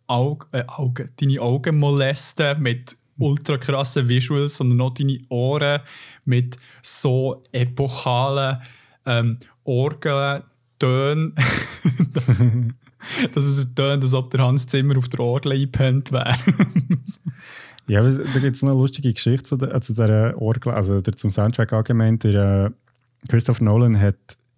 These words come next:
Speaker 2: im Hans Zimmer nichts verraten, um was im Film
Speaker 1: Ja,
Speaker 2: eigentlich
Speaker 1: stimmt.
Speaker 2: geht,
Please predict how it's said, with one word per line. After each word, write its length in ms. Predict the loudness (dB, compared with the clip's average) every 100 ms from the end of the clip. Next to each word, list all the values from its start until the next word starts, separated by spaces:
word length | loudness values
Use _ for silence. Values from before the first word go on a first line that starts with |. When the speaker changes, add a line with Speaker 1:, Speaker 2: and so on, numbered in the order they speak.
| _
Speaker 2:
im 600 | 0 2 2 2 0 -4 _ _ _ _ -2
Hans 320 | 0 0 2
Zimmer 240 | 4 4
nichts 720 | 4 4 6 4 2 -8 -18 _
verraten, 540 | 0 2 2 0 0
um 140 | 2 2
was 220 | 0 0
im 80 | 2
Film 160 | 4
Speaker 1:
Ja, 60 | 4
Speaker 2:
eigentlich 180 | 2 2
Speaker 1:
stimmt. 180 | 2 2
Speaker 2:
geht, 380 | 2 0 -6